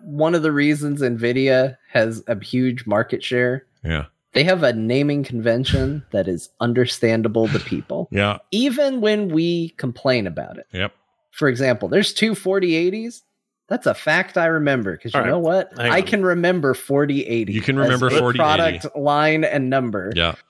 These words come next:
Speaker 3: So, ha-, hang on. Hang on. It's not that bad.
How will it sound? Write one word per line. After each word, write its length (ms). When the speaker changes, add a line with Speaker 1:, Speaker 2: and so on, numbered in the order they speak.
Speaker 3:
So, 380
ha-, 100
hang 320
on. 220
Hang 180
on. 180
It's 140
not 160
that 180
bad. 300